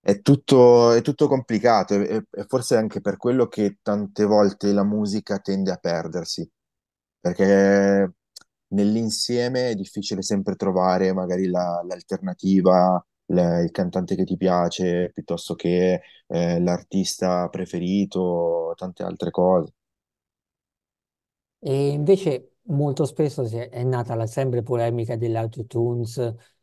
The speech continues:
Speaker 2: ma, eh, dall'autotunes all'intelligenza artificiale, quando secondo te l'uno o l'altro possono essere un pericolo o un danno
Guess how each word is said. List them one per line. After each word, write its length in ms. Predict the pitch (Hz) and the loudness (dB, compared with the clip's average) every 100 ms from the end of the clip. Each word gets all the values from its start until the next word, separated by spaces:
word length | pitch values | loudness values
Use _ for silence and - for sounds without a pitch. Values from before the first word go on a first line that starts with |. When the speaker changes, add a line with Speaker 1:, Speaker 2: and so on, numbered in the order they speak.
| _ _ | _ _
Speaker 2:
ma, 380 | 135 135 143 _ _ | -4 -4 -6 _ _
eh, 240 | 127 120 | -6 -6
dall'autotunes 1000 | 120 139 147 147 156 127 175 170 - - _ | -4 -2 -2 -2 -2 -2 -2 -2 -6 -12 _
all'intelligenza 1000 | - 131 131 131 127 135 123 151 147 143 | -12 -8 -4 -4 -2 -2 -2 -4 -6 -8
artificiale, 800 | 120 - 123 123 117 101 101 - _ _ _ _ | -10 -10 -8 -8 -8 -8 -10 -14 _ _ _ _
quando 400 | - 190 160 131 | -2 0 2 -2
secondo 580 | 117 131 135 127 143 135 | -4 -2 -2 -2 -4 -4
te 520 | - 135 135 - _ - | 0 0 0 -4 _ 0
l'uno 420 | 160 185 170 151 | 4 6 6 2
o 260 | 131 139 143 | -2 -4 -2
l'altro 580 | 139 131 135 127 131 | -2 -2 -4 -6 -10
possono 480 | 117 156 127 - 139 | -6 -6 -6 -4 -4
essere 520 | 135 - - 135 - - | -4 -4 -4 -4 -4 -2
un 320 | 156 170 - | -2 -2 0
pericolo 680 | 165 156 143 127 147 127 | 2 2 0 -2 -4 -2
o 240 | 139 143 143 | -2 0 -2
un 140 | 151 | -2
danno 560 | 135 123 127 127 120 | -4 -4 -6 -8 -8